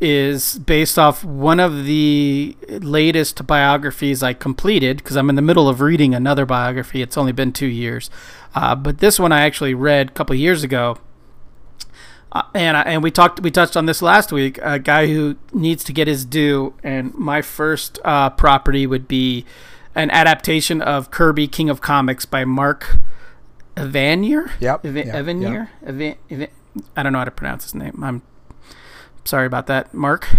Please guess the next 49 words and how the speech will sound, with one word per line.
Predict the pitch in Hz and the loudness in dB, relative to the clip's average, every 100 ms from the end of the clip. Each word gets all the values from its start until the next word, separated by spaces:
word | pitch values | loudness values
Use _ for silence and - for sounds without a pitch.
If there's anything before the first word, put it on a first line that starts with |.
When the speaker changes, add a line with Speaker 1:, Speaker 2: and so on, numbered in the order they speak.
| - - - - - 370 | 8 6 -4 -12 -18 -14
Speaker 1:
Not | 339 247 240 269 151 131 | -10 -8 -6 -4 -4 -4
that | 135 | -4
Mark | 135 - | -6 -6
gives | 143 131 | -8 -8
a | 143 | -8
shit | - 160 254 | -6 -6 -4
what | 135 | -4
I | 135 | -4
think. | 190 269 - - - - - | -6 -8 -10 -16 -16 -16 -6
Uh, | 170 170 170 180 | 0 2 4 4
I | 185 | 2
would | 170 | 2
just | - 165 | -2 0
call | 185 180 | 2 2
it, | |
like, | 160 - | 2 -4
The | |
King, | - 180 180 160 | -6 -2 0 0
Jack | 156 147 | -2 0
Kirby. | 180 175 170 | 2 2 2
So | 165 151 | -2 -4
it'd | |
be | 147 | -2
a | 151 | -2
proper | - 175 165 190 | 2 2 4 2
biography | 160 151 156 151 - 147 | 0 2 0 -2 -6 -6
of | 127 | -4
Jack | 143 - | -4 -4
Kirby, | 165 143 139 139 | -2 -2 -2 -2
starting | - 147 151 | -2 0 0
with, | 147 | -2
like, | 135 139 | -4 -6
his | 135 | -8
teen | - - 160 160 | -10 -6 -4 -4
years, | 156 151 147 143 139 - - - - - - - | -2 -2 -2 -2 -4 -8 -14 -20 -20 -20 -20 4
pre-World | - 175 160 160 151 | 10 10 10 6 2
War | 147 147 | 2 0
Two. | 147 151 147 | 0 -2 0
You'd | 143 135 | 2 0
have | 147 | 0
to | 156 | 0
have | 139 - | -2 -2
some | 139 | -4
World | 143 143 | -4 -4
War | 139 131 | -4 -6
Two | - 143 | -6 -6
shit | - 147 | -4 -4
in | 135 | -2
there. | 135 135 131 139 | -2 -2 -2 -2